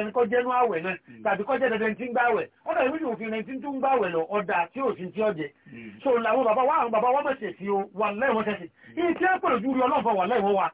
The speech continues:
Speaker 1: Iná fi máa ń mú ọ̀dọ́ ń gbà ń, tí ó jẹ́ pé kò níyàwó lé, tí ó sì tún tí ì dípò gẹ́ẹ̀tì ara rẹ̀. Wọ́n máa sọ fún ìyàwó wọn pé, "Máa gbóúnjẹ fún, máa gbóúnjẹ fún," torí ìyá àgbà, torí bàbá àgbà.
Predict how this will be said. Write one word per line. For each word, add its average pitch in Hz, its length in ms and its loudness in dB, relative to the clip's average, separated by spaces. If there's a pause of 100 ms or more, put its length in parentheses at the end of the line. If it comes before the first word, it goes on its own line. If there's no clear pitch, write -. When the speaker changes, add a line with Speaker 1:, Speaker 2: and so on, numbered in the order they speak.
(340)
Speaker 1:
Iná 294 420 2
fi 294 120 -4
máa 302 240 4
ń 294 200 0
mú 302 360 -6
ọ̀dọ́ 190 400 2
ń 208 120 -4
gbà 240 160 2
ń, 202 140 -2 (880)
tí 254 60 -4
ó 262 60 4
jẹ́ 262 160 2
pé 277 100 2 (140)
kò 220 160 0
níyàwó 208 480 2 (160)
lé, 233 100 4 (420)
tí 294 60 0
ó 311 220 2
sì 180 80 -16
tún 285 220 -4
tí 320 140 -2
ì 208 60 0
dípò 202 240 -2 (140)
gẹ́ẹ̀tì 226 320 0
ara 190 260 0
rẹ̀. 160 140 -2 (160)
Wọ́n 330 180 -2
máa 269 160 4
sọ 254 60 -4
fún 254 80 -6
ìyàwó 220 160 2
wọn 208 120 0
pé, 247 280 4
"Máa 208 200 -2
gbóúnjẹ 196 360 -4
fún, 208 160 -8 (340)
máa 226 140 2
gbóúnjẹ 202 320 2
fún," 208 120 -2 (120)
torí 233 280 2 (120)
ìyá 180 120 2 (120)
àgbà, 190 240 -2 (240)
torí 220 220 -4
bàbá 170 300 0
àgbà. 185 200 -2